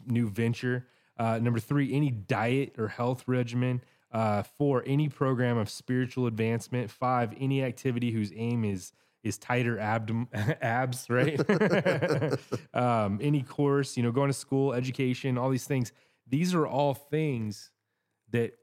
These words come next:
we say, we, we know that they will improve our lives. They will improve the lives around us. And we know we should do them, but yet life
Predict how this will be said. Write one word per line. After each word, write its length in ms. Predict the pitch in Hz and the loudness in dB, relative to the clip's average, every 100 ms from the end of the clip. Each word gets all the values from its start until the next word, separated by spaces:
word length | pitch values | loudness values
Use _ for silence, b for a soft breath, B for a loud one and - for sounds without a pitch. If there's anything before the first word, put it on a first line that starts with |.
| 156 | -6
we 340 | 120 117 113 110 - - | 0 2 0 -4 -12 -6
say, 360 | 127 113 107 - | 0 0 0 -2
we, 160 | 127 123 | -4 -2
we 200 | 131 117 | 0 2
know 540 | 123 175 170 90 85 _ _ - _ _ _ 127 | 4 4 2 -2 -8 _ _ -20 _ _ _ -6
that 240 | 120 110 | -4 -2
they 140 | 117 139 | 0 0
will 180 | 156 120 | 2 0
improve 520 | 101 - 143 175 151 | -2 -2 0 2 2
our 120 | 156 | 0
lives. 640 | 160 151 110 101 139 - _ _ _ _ _ - | 0 0 0 -2 -4 -14 _ _ _ _ _ -2
They 120 | 120 | 0
will 120 | 117 | 2
improve 340 | 107 - 151 147 | 0 2 2 2
the 80 | |
lives 340 | 147 143 151 123 | 2 2 2 2
around 420 | 113 127 147 120 | 2 2 2 2
us. 320 | 95 120 - _ _ _ _ _ _ _ | 0 -2 -6 _ _ _ _ _ _ _
And 500 | 123 123 117 113 107 - | 0 2 4 2 0 -4
we 160 | 131 117 | -2 0
know 180 | 110 127 | 2 2
we 100 | 147 | 2
should 220 | - 135 | -2 -2
do 160 | 156 135 | 2 2
them, 360 | 104 98 135 - _ _ _ _ _ | 2 -2 -4 -8 _ _ _ _ _
but 180 | 110 123 | -2 -2
yet 360 | 120 110 110 - _ - | 0 0 -2 -8 _ -10
life 640 | 107 98 107 110 - - | -4 -2 0 -2 -6 -20